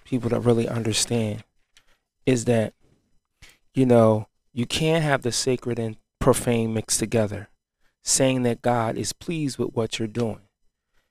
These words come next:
when, when it doesn't glorify, um, God at all.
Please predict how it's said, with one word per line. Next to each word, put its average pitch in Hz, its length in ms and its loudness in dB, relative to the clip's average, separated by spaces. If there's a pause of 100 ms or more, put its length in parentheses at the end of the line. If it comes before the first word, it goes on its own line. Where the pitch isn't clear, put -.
(240)
when, 123 460 4 (680)
when 131 360 4
it 123 260 0
doesn't 127 520 6
glorify, 123 920 4 (960)
um, 110 480 0 (920)
God 120 300 4
at 110 100 0
all. 120 400 2